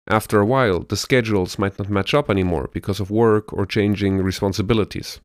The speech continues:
Or perhaps, as you continue your fitness journeys, you might start chasing after different goals. Perhaps one of your friends wants to get leaner, one of your friends wants to be able to run faster, and you want to be able to lift more and work on your physique on the same time. So you would be doing very different programs.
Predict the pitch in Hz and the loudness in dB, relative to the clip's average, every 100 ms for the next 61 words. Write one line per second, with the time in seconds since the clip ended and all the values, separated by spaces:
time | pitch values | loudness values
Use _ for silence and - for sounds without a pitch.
0 | _ _ _ _ _ _ - 107 117 107 | _ _ _ _ _ _ 2 2 2 0
1 | 135 - - - _ 107 101 107 107 101 | 0 -2 -10 -16 _ -2 0 2 0 2
2 | 120 113 104 101 170 147 104 104 92 90 | 2 4 2 0 -2 0 -2 2 4 4
3 | 87 - _ _ _ _ 117 113 117 - | 0 -4 _ _ _ _ 0 2 2 0
4 | - 151 127 - - 110 104 107 95 95 | 0 0 0 -4 -4 0 0 0 0 -2
5 | 104 98 - 107 101 165 110 82 - - | -2 -2 0 0 4 4 2 -2 -10 -14
6 | _ _ _ 92 98 - 110 113 104 113 | _ _ _ -2 -2 0 4 4 4 0
7 | - 110 107 110 107 - 104 101 120 117 | 2 2 2 0 0 0 0 2 2 2
8 | 113 120 - - 98 101 107 101 110 104 | 2 0 -6 -2 0 2 0 -2 2 2
9 | - 107 104 104 107 104 107 113 107 104 | 2 -2 -2 0 4 4 2 0 2 2
10 | 104 143 135 - 127 135 _ _ - 127 | 2 2 2 0 -2 -4 _ _ -4 2
11 | 135 135 139 - 135 127 131 - 131 143 | 4 4 4 4 2 4 0 2 2 2
12 | - 151 151 127 139 135 _ _ _ _ | 4 4 6 4 2 -6 _ _ _ _
13 | _ _ - 139 139 131 139 127 - 131 | _ _ 0 4 4 4 2 0 0 -2
14 | 160 202 117 92 98 85 - - 113 - | 0 2 4 4 2 0 -2 -8 -8 -2
15 | 117 117 135 143 139 131 127 143 123 107 | 0 2 2 2 0 0 2 4 4 4
16 | 110 107 104 - 117 170 156 95 58 - | 4 4 2 0 0 2 2 0 -2 -10